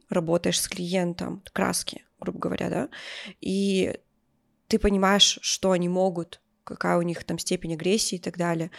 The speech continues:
Ты уже понимаешь, что если я вот так сделаю, это будет пиздец. А если я сделаю вот так, вообще ничего не будет. То есть ты понимаешь, что ту грань, где можно переборщить, а где, э, все комфортно.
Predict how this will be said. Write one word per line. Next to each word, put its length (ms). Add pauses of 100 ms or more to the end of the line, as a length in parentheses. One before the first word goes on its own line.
(340)
Ты 380
уже 240
понимаешь, 460
что 140
если 220
я 80
вот 140
так 200
сделаю, 480
это 160
будет 340
пиздец. 560 (400)
А 80
если 280
я 100
сделаю 320
вот 80
так, 180
вообще 280
ничего 280
не 100
будет. 280
То 100
есть 140
ты 80
понимаешь, 340
что 120
ту 140
грань, 380
где 280
можно 360
переборщить, 800 (360)
а 60
где, 420 (100)
э, 340
все 180
комфортно. 560